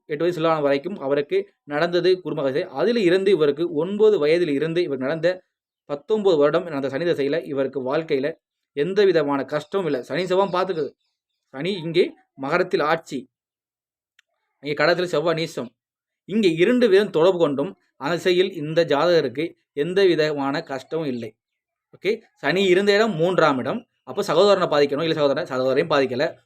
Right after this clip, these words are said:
ஒன்பதாம் இடம் தந்தையை பாதிக்கணும், தந்தையும் பாதிக்கல. அந்த சனி மகா திசையில அந்த ஜாதகர் படித்து முடித்துவிட்டு, பொருள் சம்பந்தப்பட்ட படிப்பு முடித்துவிட்டு, படித்து அவர் அங்கே வெளிநாட்டில் சென்று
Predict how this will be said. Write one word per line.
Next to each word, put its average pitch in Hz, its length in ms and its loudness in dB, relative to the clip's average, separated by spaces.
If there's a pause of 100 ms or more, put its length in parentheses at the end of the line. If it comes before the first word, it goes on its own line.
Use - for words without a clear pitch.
(120)
ஒன்பதாம் 190 400 2
இடம் 185 160 2
தந்தையை 180 280 4
பாதிக்கணும், 156 340 0
தந்தையும் 135 380 0
பாதிக்கல. 147 340 4 (460)
அந்த 208 300 2 (380)
சனி 180 280 0 (100)
மகா 180 320 0
திசையில 143 500 -2 (120)
அந்த 151 360 -2
ஜாதகர் 135 480 -4 (1080)
படித்து 160 260 0
முடித்துவிட்டு, 147 440 -2 (120)
பொருள் 175 260 2
சம்பந்தப்பட்ட 139 360 -2
படிப்பு 143 240 -4
முடித்துவிட்டு, 131 500 -6 (400)
படித்து 147 360 -4 (560)
அவர் 160 200 0 (120)
அங்கே 143 280 0 (140)
வெளிநாட்டில் 170 600 -2
சென்று 135 300 -2